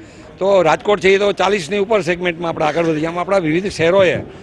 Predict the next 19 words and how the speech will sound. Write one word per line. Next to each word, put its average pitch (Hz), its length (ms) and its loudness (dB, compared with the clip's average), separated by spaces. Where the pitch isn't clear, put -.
પોતપોતાની 190 500 -2
એક 202 100 -2
મોનોપોલી 185 480 2
ક્રિએટ 170 340 -2
કરી 135 260 -2
છે. 107 120 -6
અહીંયા 170 200 2
કાસ્ટિંગ 160 500 -2
ફોર 156 180 0
જી 185 120 4
થી 175 140 2
લઈને 180 240 2
આપણે 180 180 0
જાણીએ 165 320 0
છીએ 175 120 -2
કે 170 80 -2
આખું 170 260 0
એક, 185 140 -4
અ, 156 280 -2